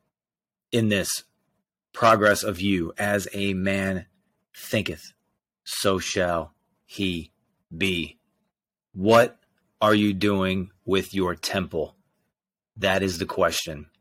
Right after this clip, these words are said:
Say, "What do I mean by that? The temple." You have a body. You have a physical body. You are a spirit living in a physical body. Psalm says that your physical body is about seventy or eighty years. That's, that's what you get.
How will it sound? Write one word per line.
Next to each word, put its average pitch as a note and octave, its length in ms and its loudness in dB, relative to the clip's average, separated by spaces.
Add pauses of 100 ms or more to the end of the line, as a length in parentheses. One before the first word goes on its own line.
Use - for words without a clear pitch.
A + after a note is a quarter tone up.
(300)
Say, - 140 -6
"What A#2+ 140 2
do B2+ 40 8
I A#2 60 8
mean C#3 200 2
by A2 140 6
that? F2+ 180 2
The F2 80 -8
temple." A#2+ 480 -4 (2000)
You C3+ 80 6
have C3 40 6
a C3+ 60 6
body. G#2 320 6
You G2+ 140 0
have F#2+ 80 -4
a - 20 -8
physical A#2+ 300 2
body. F2+ 280 4
You G#2 140 2
are G#2+ 60 4
a G2+ 100 4
spirit B2 540 2
living A2 240 2
in G2+ 80 0
a F#2+ 60 -2
physical G2+ 340 -4
body. A2 320 2
Psalm G#2 360 0
says G#2 320 0
that G2+ 80 -8
your F#2+ 120 -6
physical G#2 320 -2
body G2 260 4
is F#2 100 -2
about F2+ 200 -2
seventy G#2+ 360 0
or G2+ 40 -2
eighty G2 180 -2
years. F2 340 -6
That's, G#2+ 320 0 (800)
that's D3+ 240 6
what C#3 140 4
you B2 40 -2
get. A2 280 4